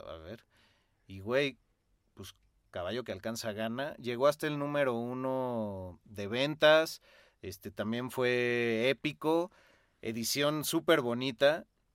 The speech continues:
El primer diseño del vinil también lo hace Jeff Ament, basándose en un libro de medicina. Y,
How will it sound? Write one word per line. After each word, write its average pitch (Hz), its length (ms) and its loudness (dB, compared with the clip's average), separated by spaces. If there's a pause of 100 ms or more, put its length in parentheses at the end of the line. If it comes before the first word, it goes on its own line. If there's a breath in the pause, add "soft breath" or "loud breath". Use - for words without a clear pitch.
(640)
El 120 160 -8
primer 143 360 4
diseño 151 760 2
del 110 760 -2
vinil 143 360 -2
también 131 340 0
lo 127 100 2
hace 117 540 -2
Jeff 113 220 -6
Ament, 127 420 -8 (240)
basándose 135 580 -2
en 117 120 -2
un 131 300 -4
libro 131 220 2
de 123 60 0
medicina. 123 760 -4 (720 soft breath)
Y, 120 800 -4